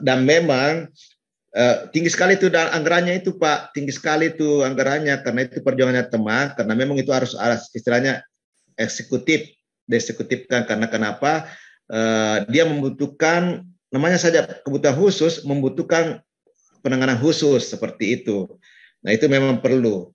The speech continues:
Nah, makanya di, karena tidak semua sekolah bes-, sebenarnya mau, eh, melakukan hal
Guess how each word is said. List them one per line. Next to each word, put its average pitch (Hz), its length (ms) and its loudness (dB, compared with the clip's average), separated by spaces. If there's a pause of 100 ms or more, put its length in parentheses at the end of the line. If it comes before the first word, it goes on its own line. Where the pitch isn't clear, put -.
(340)
Nah, 92 80 -4
makanya 123 400 0
di, - 160 0
karena 160 560 -2 (320)
tidak - 240 -4
semua 156 400 0
sekolah 135 480 0
bes-, 127 320 -4
sebenarnya 113 560 -2
mau, 143 560 0 (1040)
eh, 123 480 4
melakukan 120 480 0
hal 135 160 2